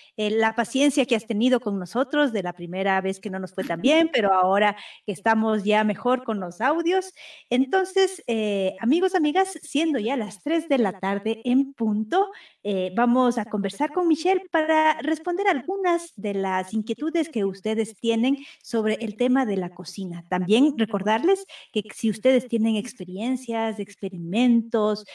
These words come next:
eh, cosas que hayan ido aprendiendo en el, en torno a la cocina, siempre para nosotros es un gusto conocer y que este espacio de la cocina emergente se vuelva un espacio de intercambio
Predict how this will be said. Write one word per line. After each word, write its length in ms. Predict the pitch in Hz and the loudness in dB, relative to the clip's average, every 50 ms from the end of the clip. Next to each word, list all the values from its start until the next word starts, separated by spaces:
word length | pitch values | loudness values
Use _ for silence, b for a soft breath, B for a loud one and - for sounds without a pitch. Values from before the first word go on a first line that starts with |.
| B B B B B | B B B B B
eh, 200 | 185 180 185 185 | -6 -6 -6 -2
cosas 400 | - 349 370 359 359 339 285 330 | 0 0 0 2 0 -2 -2 0
que 80 | - 269 | 0 0
hayan 240 | 262 277 269 247 262 | 2 2 2 2 2
ido 140 | 285 302 | 2 2
aprendiendo 640 | 294 302 285 240 214 208 196 240 269 277 277 285 269 | 0 0 0 -2 -2 0 0 2 2 2 4 2 2
en 120 | 233 208 196 | 0 0 -2
el, 160 | 185 175 170 - | -4 -4 -8 -6
en 200 | - 214 190 180 | -4 -4 -4 2
torno 260 | - 294 320 311 302 285 | 4 4 4 6 4 4
a 40 | |
la 100 | 226 214 | 2 0
cocina, 420 | 214 214 185 - - 294 302 320 302 | -4 -4 -10 -4 -2 0 0 0 0
siempre 280 | 311 302 285 285 302 | 0 -2 -2 -2 -2
para 180 | 294 262 233 226 | -4 -2 -4 -4
nosotros 360 | 208 202 - 240 233 254 254 | -4 -6 -8 -6 -4 -2 -2
es 160 | 254 269 262 | -2 0 2
un 100 | 277 254 | 2 0
gusto 400 | 247 247 311 330 339 - 381 359 370 B B B B B | 2 0 -2 -2 -2 -2 -2 -2 -2 B B B B B
conocer 580 | _ 233 233 220 214 202 214 - 302 339 392 403 392 403 B B B B | _ -2 -2 0 -2 -4 -4 0 2 2 2 2 0 -4 B B B B
y 400 | 294 320 370 381 381 381 - _ _ _ _ | 4 6 6 6 4 2 -6 _ _ _ _
que 220 | - 202 196 208 | -6 -4 -2 -2
este 180 | 226 226 226 370 | -2 -2 -2 -4
espacio 540 | 349 370 - 359 349 349 339 - 262 277 294 | -4 0 2 2 2 2 0 0 0 2 2
de 120 | 262 202 | 2 -2
la 100 | 185 180 | -2 -4
cocina 400 | 185 - - - - 202 190 196 | -6 -10 -16 -12 -10 -8 -6 -4
emergente 560 | 220 262 320 311 - 226 208 208 - 311 311 311 B B B | -2 -2 -4 -4 -4 -6 -6 -4 -4 -6 -6 -6 B B B
se 180 | - - 320 | -8 -6 -4
vuelva 280 | 294 339 349 330 339 330 | -2 -2 0 0 2 2
un 160 | 330 320 320 | 2 2 0
espacio 540 | 330 320 - - 302 294 302 - 330 339 320 330 220 | -2 -2 -4 -6 -6 -6 -4 -2 -2 -2 -2 -2 -2
de 80 | 233 240 | -2 0
intercambio 840 | 254 262 254 285 269 277 - 359 392 392 349 269 269 294 294 294 | 0 2 2 0 -2 2 0 0 2 4 4 4 4 2 0 -4